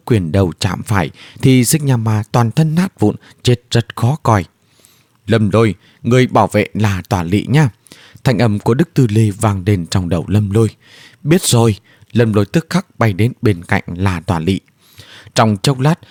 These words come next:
không có một con xích nha ma nào dám công kích La Tòa Lị, mà tên nào có ý đồ công kích La Tòa Lị, Lâm Lôi thân hình vừa động, một quyền vung ra là xích nha ma liền nát vụn. "Giết chết nữ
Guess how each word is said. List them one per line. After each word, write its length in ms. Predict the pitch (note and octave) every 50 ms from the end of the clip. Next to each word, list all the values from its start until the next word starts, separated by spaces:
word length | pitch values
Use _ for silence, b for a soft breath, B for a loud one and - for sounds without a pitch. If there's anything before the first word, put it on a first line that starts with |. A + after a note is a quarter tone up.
| B B B
không 160 | - E3 D3+
có 100 | G#3+ G#3
một 240 | E3+ A#2 F#2+ - -
con 160 | D#3 D#3 D3
xích 280 | - - F#3+ - -
nha 140 | C3+ B2 A#2+
ma 240 | A2+ A2 A2+ A2+ A2+
nào 300 | G#2 F#2+ F#2+ F2 D#2 -
dám 240 | - - G2+ B2+ D#3 F3 -
công 180 | - A2+ G2
kích 280 | F#2 - D3 - _ -
La 140 | A2 F#2+ E2
Tòa 220 | - - F#2+ E2+
Lị, 220 | D#2+ E2+ F#2+ F2+ - B B B B B B B B
mà 180 | B2+ C3+ C3+
tên 260 | C3 - - F#3 D#3
nào 160 | C3 G#2 E2+ -
có 180 | - - B2 -
ý 160 | - D3+ F#3 -
đồ 200 | - G2+ F2 D2 - _
công 180 | C#3 C3 B2 A#2+
kích 280 | - F3+ - - -
La 100 | A2+ F#2+
Tòa 200 | - - F#2+ F2+ E2
Lị, 180 | G2+ G2 F2 - B B B B B
Lâm 180 | - A#2 A#2 G#2+
Lôi 160 | G#2 G#2+ G#2 - -
thân 160 | A2+ G#2 F2+
hình 300 | E2 F#2 G#2 F#2 F2+ D#2
vừa 200 | D#2 F#2+ G#2+ G2+
động, 240 | E2+ E2+ G#2+ G#2+ - B B B B B
một 180 | - C3 B2+ -
quyền 220 | - C#3 C3 B2 A#2+
vung 320 | A#2+ C3 E3 F3 E3 D3
ra 220 | D3 - E3+ D#3+ C#3+ B B B B
là 300 | - A2 G#2+ F#2 D2 -
xích 260 | - - - A#2+ -
nha 140 | G#2 G#2+ G2+
ma 280 | F2+ F2+ G2+ G2 F#2 E2+
liền 260 | E2+ F2+ G2 F#2 D2+ - G2
nát 240 | B2 D#3 - -
vụn. 160 | - A2 G#2 - - _ b b b b b b b b b b b
"Giết 340 | - F#2+ G2 A2+ A#2+ - _
chết 240 | _ - F#3+ - -
nữ 220 | G#2+ A2 C#3+ D3+